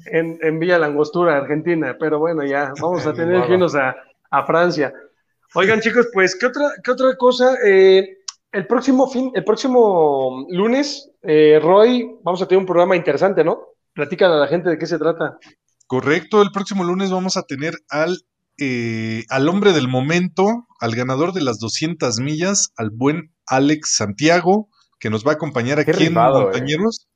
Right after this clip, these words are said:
Speaker 2: Qué rifado.
Speaker 3: para platicarnos sobre su experiencia, todo lo que implicó esta gran distancia que, pues bueno, además,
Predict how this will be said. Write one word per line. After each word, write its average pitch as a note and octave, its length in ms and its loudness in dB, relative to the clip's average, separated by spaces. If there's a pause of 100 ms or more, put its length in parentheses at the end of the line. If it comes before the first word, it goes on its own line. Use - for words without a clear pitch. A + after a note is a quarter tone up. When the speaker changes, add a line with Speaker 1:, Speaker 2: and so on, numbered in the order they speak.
Speaker 2:
Qué C#3 120 -20
rifado. D3 340 -10
Speaker 3:
para C3+ 220 2
platicarnos F#3 680 0
sobre F#3+ 260 -2
su - 140 -4
experiencia, D#3+ 600 -4
todo D#3+ 240 -2
lo C3+ 160 -4
que G#2+ 320 -4 (140)
implicó A2 840 -2
esta A#2 680 0 (100)
gran A2+ 460 -2
distancia B2 760 -2 (640)
que, G2+ 640 0
pues F#2+ 140 -10
bueno, D3 400 0
además, B2 600 -2